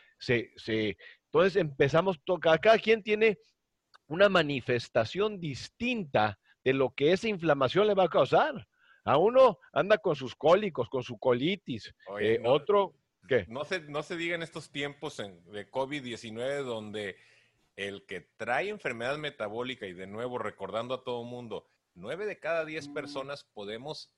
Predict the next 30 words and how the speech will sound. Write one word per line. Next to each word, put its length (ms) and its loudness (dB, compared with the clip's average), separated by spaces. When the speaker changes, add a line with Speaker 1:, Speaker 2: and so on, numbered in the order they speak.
Speaker 2:
mejorar 840 -4
nuestro 280 -14
estado 460 -8
físico 680 -16
y 100 -16
nuestro 340 -18
estado 400 -8
metabólico, 760 -12
¿eh? 160 -14
Entonces, 720 -12
bajando 460 -8
la 120 -8
cintura, 540 -4
disminuyendo 640 -8
la, 140 -4
este, 880 -14
los 160 -18
triglicéridos, 720 -10
el 140 -10
colesterol, 680 -10
todos, 480 0
todos 340 0
podemos, 580 -8
en 140 -12
Estados 340 -8
Unidos 240 -14
y 60 -10
en 120 -14
México, 480 -14
ya, 200 -12